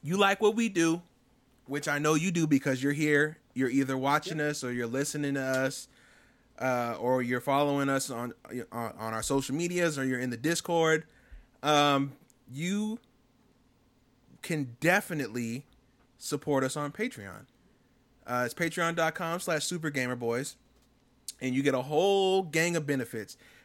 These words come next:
Speaker 1: Uh, you get our episodes up early, a couple days before they actually drop for everybody. Uh, you get access to my show,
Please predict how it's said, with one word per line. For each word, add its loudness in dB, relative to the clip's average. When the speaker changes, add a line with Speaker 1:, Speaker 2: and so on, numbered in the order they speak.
Speaker 1:
Uh, 0
you -4
get 4
our 6
episodes 2
up 0
early, 6
a 0
couple -2
days 4
before -2
they 2
actually -2
drop 2
for -4
everybody. 0
Uh, 0
you -2
get 2
access 2
to -4
my 4
show, 0